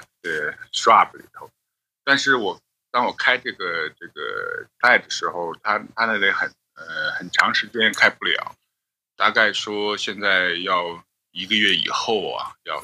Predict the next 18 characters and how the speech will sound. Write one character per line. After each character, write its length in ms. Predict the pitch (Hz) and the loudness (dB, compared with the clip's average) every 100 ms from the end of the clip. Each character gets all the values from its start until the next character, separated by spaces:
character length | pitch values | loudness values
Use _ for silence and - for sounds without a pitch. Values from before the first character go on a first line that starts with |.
| - | -8
要， 140 | - - | -8 -8
要， 160 | 82 82 | -8 -8
要， 160 | 85 85 - | -8 -8 -6
要 120 | 87 | -6
怎 160 | - - | -6 -8
么 80 | 82 | -4
样？ 180 | - - - - - - | -4 -4 -8 -6 -6 -2
我 100 | 110 | 4
就 80 | 131 | 4
想 240 | - 95 | 4 4
问 180 | 123 120 | 4 2
一 60 | 107 | 2
下， 180 | 117 | 4
呃， 800 | 104 101 95 90 76 85 85 82 - 80 76 _ | 6 6 6 4 0 -4 -8 -12 -18 -20 -20 _
那 240 | 101 120 120 | -8 -4 -2
其 180 | - | -2
他 280 | - 156 170 | 2 4 6
的， 260 | 156 123 | 6 6